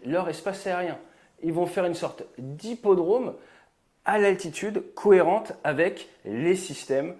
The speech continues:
solaires adverses qui ont une capacité d'engagement qui est variable fonction, eh bien, de l'altitude de ces avions. Donc il est probable qu'ils soient aux alentours, on va dire, des trois mille mètres. Vous avez à trois mille mètres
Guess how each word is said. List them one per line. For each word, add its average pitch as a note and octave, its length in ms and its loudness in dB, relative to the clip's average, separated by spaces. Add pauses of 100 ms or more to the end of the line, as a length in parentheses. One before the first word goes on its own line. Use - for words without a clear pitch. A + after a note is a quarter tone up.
(140)
solaires A#2 540 -4
adverses B2+ 500 -2 (180)
qui - 200 -6
ont C3 100 0
une B2 140 -4
capacité F3 560 -4
d'engagement A2+ 640 -6 (180)
qui C3+ 300 -4
est A#2 40 0
variable A#2 800 -6 (160)
fonction, D3+ 640 -8 (140)
eh - 40 -20
bien, A2 120 -10
de F#2 140 -10
l'altitude C#3 480 -4
de C#3+ 60 -4
ces C#3+ 200 -6
avions. B2+ 240 -4 (300)
Donc D#3+ 180 -8
il G#3+ 60 -4
est A3+ 80 -2
probable G#3+ 540 0 (140)
qu'ils D#3 140 -12
soient E3 200 -2
aux D3 100 0
alentours, C#3+ 640 -2 (260)
on - 20 -12
va G2 60 -8
dire, G#2 300 -6
des E2+ 80 -14
trois - 220 -12
mille A#2+ 140 -6
mètres. A#3 300 -6 (320)
Vous D#3+ 240 -8
avez D#3+ 480 -2 (320)
à F3+ 80 0
trois F#3+ 220 -2
mille F3+ 180 -2
mètres D#3+ 280 -4